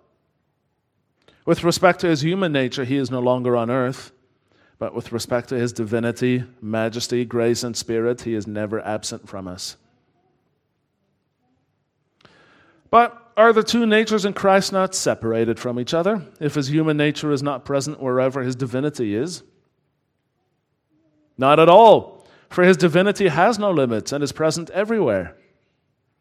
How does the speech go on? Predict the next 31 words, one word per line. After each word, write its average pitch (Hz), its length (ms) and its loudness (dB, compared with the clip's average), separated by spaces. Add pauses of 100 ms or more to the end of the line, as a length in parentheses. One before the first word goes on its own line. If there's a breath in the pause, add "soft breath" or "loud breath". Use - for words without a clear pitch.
(760)
So 139 240 0
it 117 80 -8
must 185 300 0
follow 156 340 4
that 156 160 0
his 139 100 -2
divinity 147 540 -2
is 131 140 -2
indeed 127 260 -2
beyond 131 500 0
the 143 100 0
human 113 300 -2
nature 113 320 -6
which 110 200 -4
he 117 80 -4
has 101 120 -4
taken 107 340 -8
on, 131 260 -4 (1400)
and 156 180 4
nevertheless 156 640 2
is 139 140 -4
within 160 320 -2
this 165 160 -4
human 123 260 -4
nature 117 320 -6
and 113 160 -8
remains 120 420 -4
personally 123 880 -4
united 107 520 -4
with 107 200 -10
it. - 120 -18